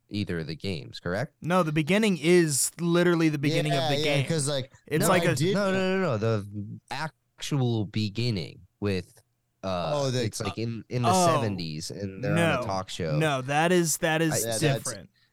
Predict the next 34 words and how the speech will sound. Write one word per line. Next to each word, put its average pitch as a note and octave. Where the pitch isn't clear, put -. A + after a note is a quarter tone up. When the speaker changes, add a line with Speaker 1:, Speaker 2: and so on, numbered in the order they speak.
Speaker 1:
I B2+
think C#3+
that C#3+
was C3+
a A#2
perfect A#2+
example G2+
of, E2
um, C#2+
like, A2
we're B2
gonna C#3+
draw G#2+
an G2
audience F2+
in E2+
whether F2
they're E2
here G2+
for G2+
the G2
game G2
or F#2
Speaker 2:
Or -
Speaker 1:
not. -
Speaker 2:
not. A2+
Speaker 1:
And F2+
that, F#2
and A2+
that A2+
intro D3+
is, G2+
like, F#2+
so C3